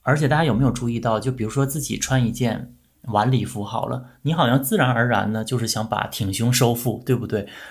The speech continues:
人是有这个服装语言的，何况胖瘦身材语言。所以我觉得其实无可厚非，而且后来你可以看出，就是他一开始的一些采访，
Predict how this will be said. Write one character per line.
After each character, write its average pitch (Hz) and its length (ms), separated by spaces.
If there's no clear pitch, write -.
人 123 300
是 208 160
有 98 180
这 131 160
个 113 100
服 117 180
装 147 240
语 101 100
言 92 220
的， 98 100
何 110 200
况 120 220
胖 120 240
瘦 117 180
身 120 240
材 107 160
语 101 140
言。 - 200
所 147 140
以 156 40
我 131 140
觉 107 140
得 123 140
其 131 200
实 123 180
无 135 160
可 117 140
厚 127 180
非， 120 340
而 151 120
且 147 140
后 156 160
来 117 260
你 113 140
可 147 140
以 147 60
看 139 240
出， 127 120
就 123 140
是 110 300
他 151 100
一 151 140
开 160 240
始 - 160
的 110 80
一 104 60
些 117 120
采 107 260
访， 120 260